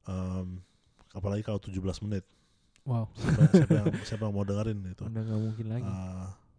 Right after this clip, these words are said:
Speaker 1: cuma yang benar-benar hardcore fan gitu. Dan, dan
Speaker 2: Hmm.
Speaker 1: di dalam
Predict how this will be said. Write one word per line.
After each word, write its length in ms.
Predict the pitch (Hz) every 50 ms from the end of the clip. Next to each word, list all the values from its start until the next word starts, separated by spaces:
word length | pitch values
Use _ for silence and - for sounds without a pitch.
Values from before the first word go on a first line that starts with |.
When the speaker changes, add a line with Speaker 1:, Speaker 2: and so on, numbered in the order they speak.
| _ - - _ - - - - - - - _ - - _ _ -
Speaker 1:
cuma 240 | - 98 95 95 95
yang 160 | 95 95 95 95
benar-benar 400 | 92 95 95 95 98 95 95 92
hardcore 460 | 87 - 95 95 - - - 95 92
fan 240 | - - 104 98 95
gitu. 220 | 98 101 - 120 107
Dan, 160 | 98 95 95 98 95
dan 200 | 90 123 110 95
Speaker 2:
Hmm. 80 | 95 98
Speaker 1:
di 80 | 98
dalam 260 | 95 98 98 98 101